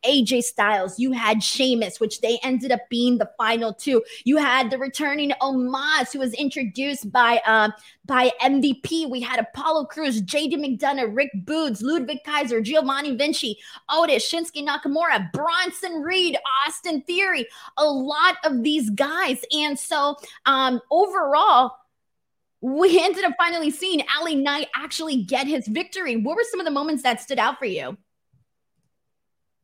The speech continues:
Oh no, it's Phil gone. No. <laughs> Guys, Phil is gone. Oh no. I was hoping that he was just paying attention very intensely. All right, guys. Uh,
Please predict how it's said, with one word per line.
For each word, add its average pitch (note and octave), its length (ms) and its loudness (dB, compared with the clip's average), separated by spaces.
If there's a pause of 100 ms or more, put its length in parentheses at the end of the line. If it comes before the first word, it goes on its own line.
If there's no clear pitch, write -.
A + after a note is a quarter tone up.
(280)
Oh G4 200 0
no, G4 160 2
it's G4+ 160 -6
Phil A4 300 2
gone. A#4+ 400 0 (280)
No. - 1700 -6
<laughs> F#5+ 100 -12 (200)
Guys, A4+ 420 4
Phil G4+ 200 -2 (120)
is C#4+ 80 -6
gone. F4 520 2 (120)
Oh F4 340 4
no. E4+ 500 2 (640)
I F4 100 2
was G#4 160 -2 (120)
hoping F#4 340 -2
that D#4+ 140 4
he D4 100 -2
was D#4 220 -4
just D4+ 260 0 (140)
paying D4+ 260 0
attention C#4+ 640 -2
very B3+ 380 -2
intensely. A#3+ 760 -2 (240)
All C4 80 2
right, G#3+ 180 2
guys. F3+ 380 -6
Uh, G3 220 0